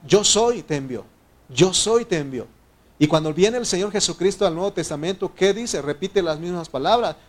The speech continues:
"Yo soy, yo soy el pan de vida, yo soy la resurrección, yo soy el agua de vida". ¿Se dan cuenta que Él es todo para nosotros? Ese es el Dios que tenemos, solamente que no lo hemos conocido. Amén.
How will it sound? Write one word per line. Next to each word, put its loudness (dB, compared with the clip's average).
"Yo 6
soy, -4
yo 6
soy 0
el 4
pan 0
de 0
vida, -4
yo 6
soy 6
la 4
resurrección, -4
yo 6
soy 4
el 6
agua 4
de 0
vida". -4
¿Se -4
dan -6
cuenta 2
que 0
Él 2
es 0
todo 2
para -2
nosotros? -16
Ese 4
es 2
el 2
Dios 2
que -2
tenemos, -10
solamente -2
que -6
no -8
lo -4
hemos -10
conocido. -14
Amén. -12